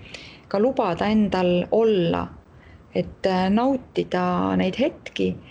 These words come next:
ja, ja ka see, et, äh, oluline on see kohalolu, et, äh, muretsemine asjade pärast, mis tuleb, ja, ja, äh,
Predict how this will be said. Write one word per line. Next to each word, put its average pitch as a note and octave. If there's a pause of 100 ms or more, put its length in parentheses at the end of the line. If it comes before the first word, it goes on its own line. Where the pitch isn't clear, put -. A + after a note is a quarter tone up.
(260)
ja, F#3+
ja G3
ka F#3
see, A#3+
et, -
äh, F#3 (880)
oluline G3
on F#3
see F3+ (400)
kohalolu, G#3 (880)
et, -
äh, F#3 (520)
muretsemine A3
asjade A3
pärast, F3+
mis E3
tuleb, B3+ (760)
ja, F#3
ja, F#3 (1120)
äh, F3+